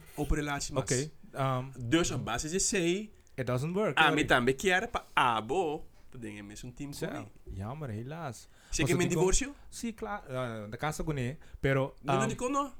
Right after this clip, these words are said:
Speaker 2: não, a mim não tá, a mim não tá querendo em casamento, mas precisa de outro respeito, precisa de outro, outro discurso, outro. Pero, de com, a mim, pessoa, de com, e, e, gente, no momento que é bisa,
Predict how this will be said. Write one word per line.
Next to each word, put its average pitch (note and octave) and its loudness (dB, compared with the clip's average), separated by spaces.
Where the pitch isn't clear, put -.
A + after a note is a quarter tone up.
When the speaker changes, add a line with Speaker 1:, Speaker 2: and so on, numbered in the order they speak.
Speaker 2:
não, B2+ -2
a B2+ 0
mim B2 -4
não A#2+ -2
tá, C3 -4
a C3 -8
mim B2 -6
não B2 -6
tá B2 -10
querendo C#3 -6
em A2+ -6
casamento, G2+ -10
mas F#2+ -10
precisa B2+ 0
de C#3+ 2
outro D3 0
respeito, C#3+ -4
precisa G#2+ -8
de C3 -8
outro, C#3 -4
outro C#3+ -4
discurso, A#2+ -4
outro. A2+ 0
Pero, D#3 6
de C#3 0
com, E3 2
a F3+ 2
mim, E3 0
pessoa, D3 2
de C3 -2
com, E3 0
e, F3 2
e, E3+ -2
gente, E3+ 0
no C3+ -4
momento C#3 -4
que D#3 -4
é C3 -2
bisa, B2+ -4